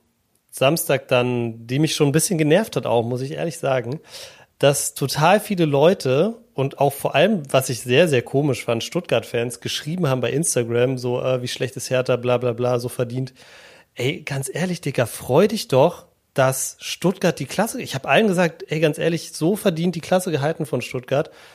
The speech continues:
freut euch doch darüber, aber, äh, was soll denn das dann, dass die mir dann bei Instagram schreibt, dass Hertha so schei-, das war, erstens weiß ich das, ich war gerade neunzig Minuten im Stadion, ich verfolge Hertha <laughs> wirklich sehr, sehr eng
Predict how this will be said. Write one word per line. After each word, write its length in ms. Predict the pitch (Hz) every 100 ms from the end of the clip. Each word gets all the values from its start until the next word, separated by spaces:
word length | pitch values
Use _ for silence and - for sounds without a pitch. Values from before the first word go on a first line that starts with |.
| _
freut 380 | - - 170 226
euch 100 | -
doch 120 | 127
darüber, 580 | - 113 120 123 160 180 - - _
aber, 460 | - 120 120 123 -
äh, 60 | - -
was 200 | 117 -
soll 160 | 131
denn 140 | 139 120
das 240 | 160 214
dann, 120 | 151 127
dass 100 | -
die 120 | 135
mir 300 | 135 165 233
dann 140 | 208 175
bei 100 | 143
Instagram 540 | 165 - 175 139 131
schreibt, 500 | - - 117 170 - - - - _ -
dass 220 | 135 -
Hertha 300 | 143 185 160
so 80 | 135
schei-, 280 | - 139
das 240 | 120 123 -
war, 160 | 120
erstens 420 | 151 190 185 117 117
weiß 240 | 160 226
ich 100 | 170
das, 220 | 135 147 139
ich 140 | -
war 140 | 131 135
gerade 200 | 127 123
neunzig 320 | 127 156 -
Minuten 160 | 143 123
im 60 |
Stadion, 580 | - - 147 151 123 160
ich 180 | 139 -
verfolge 540 | - 123 - 165 151
Hertha 300 | 131 160 139
<laughs> 80 | 110
wirklich 220 | 135 131 -
sehr, 300 | - 143 143
sehr 160 | 135
eng 240 | 123 160